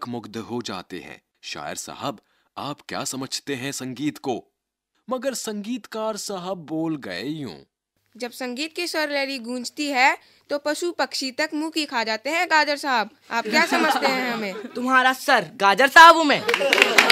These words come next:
Speaker 1: चित्रकार महोदय ने मंच पर सूझ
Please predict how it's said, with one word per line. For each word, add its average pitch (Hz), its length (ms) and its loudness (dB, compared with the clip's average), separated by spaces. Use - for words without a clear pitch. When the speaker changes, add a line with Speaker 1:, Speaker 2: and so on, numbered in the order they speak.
Speaker 1:
चित्रकार 208 600 -6
महोदय 101 440 -6
ने 123 320 -8
मंच 220 300 -8
पर 202 200 -6
सूझ 131 460 -6